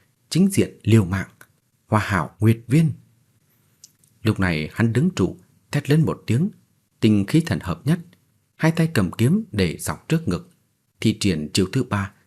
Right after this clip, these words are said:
trong Hoa Tiền Nguyệt Hạ Kiếm. Kiếm khí như hoa, mũi kiếm như nguyệt, đâm ra một kiếm như vầng trăng tròn mềm mại rủ xuống giữa ngàn hoa. Ảo giác huyền khí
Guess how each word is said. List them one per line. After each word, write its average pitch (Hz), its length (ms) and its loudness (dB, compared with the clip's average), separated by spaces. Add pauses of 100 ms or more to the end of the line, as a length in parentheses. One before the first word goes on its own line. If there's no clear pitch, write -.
trong 95 200 -2
Hoa 92 160 -2
Tiền 78 400 -4
Nguyệt 92 220 -2
Hạ - 280 -8
Kiếm. 135 240 -2 (1200)
Kiếm 98 140 2
khí 113 160 -2
như 98 260 0
hoa, 90 300 -6 (200)
mũi 120 200 4
kiếm 143 180 0
như 175 140 6
nguyệt, 92 300 0 (400)
đâm 87 280 0
ra 92 100 -2
một 78 260 -8
kiếm 135 260 0 (360)
như 170 100 4
vầng 101 280 -2
trăng 151 280 -2
tròn 80 320 -4
mềm 78 260 -4
mại - 240 -8 (100)
rủ - 220 -2
xuống 123 320 -4
giữa - 140 -6
ngàn 110 240 -2
hoa. 101 300 -6 (1200)
Ảo 82 160 -4
giác 104 220 -4
huyền 78 180 0
khí 120 300 -4